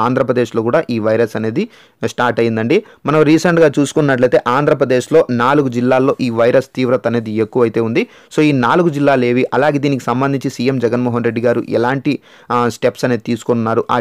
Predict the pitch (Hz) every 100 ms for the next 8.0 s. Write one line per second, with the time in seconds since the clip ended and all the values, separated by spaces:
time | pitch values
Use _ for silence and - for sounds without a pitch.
0 | 110 117 123 117 107 113 110 107 - 113
1 | 110 117 202 127 117 113 110 107 - 131
2 | 123 127 117 117 123 117 113 120 107 110
3 | 110 110 110 104 110 107 113 240 - -
4 | - 110 110 123 143 123 135 131 123 113
5 | 120 - 120 151 113 107 104 107 - 104
6 | - 117 107 120 107 107 104 104 - 101
7 | _ _ - 147 147 165 - 120 135